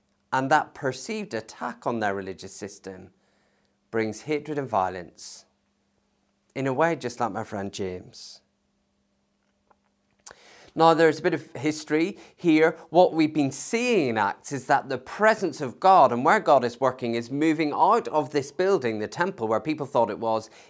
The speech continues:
into the gathering of the people, the church. And so Stephen is drawn in to visit these rulers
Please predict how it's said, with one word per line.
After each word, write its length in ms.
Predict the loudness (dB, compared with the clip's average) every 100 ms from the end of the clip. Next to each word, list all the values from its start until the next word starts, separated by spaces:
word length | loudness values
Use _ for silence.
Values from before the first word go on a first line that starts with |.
| _
into 380 | 4 6 4 -2
the 100 | 0
gathering 460 | 8 8 8 4 0
of 100 | 0
the 100 | -4
people, 520 | -4 -4 -2 -2 -2
the 80 | -2
church. 520 | 2 2 2 -2 -20 _ -20 -2 4
And 160 | 6
so 160 | 6 4
Stephen 600 | 2 -4 -2 -2 -2 -2
is 160 | -2 -4
drawn 540 | 0 6 8 8 6
in 280 | 2 0 -6
to 80 | -6
visit 340 | -4 -2 -4
these 220 | -6 -6
rulers 720 | -4 2 2 2 -2 -6 -10